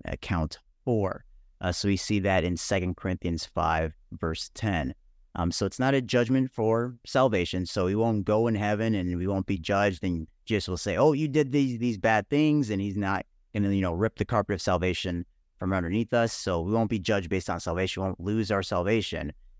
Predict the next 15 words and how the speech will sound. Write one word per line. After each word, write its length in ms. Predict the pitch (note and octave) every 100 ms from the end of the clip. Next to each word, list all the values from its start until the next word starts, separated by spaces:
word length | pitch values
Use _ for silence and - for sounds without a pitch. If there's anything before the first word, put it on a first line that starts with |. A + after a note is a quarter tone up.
| - -
but 320 | G#2 D#2 E2
we 160 | G2
will 160 | G2 F#2+
either 300 | F#2 F2+ D#2+
gain 320 | E2 G#2 A2+
rewards 640 | C#3+ D#3+ F3+ G3 F#3 - - _ _
or 180 | - A2
lose 440 | G2 A2+ A2 F2+
rewards, 420 | E2+ D#2 C#2+ - -
lose 160 | G2
the 60 | F#2
opportunity 420 | F#2 - F#2 -
to 80 | E2+
gain 200 | E2+ D#2+
rewards. 560 | D#2+ E2 - - -